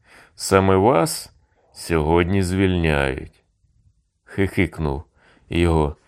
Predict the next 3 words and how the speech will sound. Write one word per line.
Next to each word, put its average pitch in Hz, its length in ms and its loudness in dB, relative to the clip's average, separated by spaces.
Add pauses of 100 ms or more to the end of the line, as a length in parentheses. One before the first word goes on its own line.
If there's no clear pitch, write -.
(220)
невидимий 85 720 0
співрозмовник. 76 1160 -6 (2750)
Антон 80 540 -2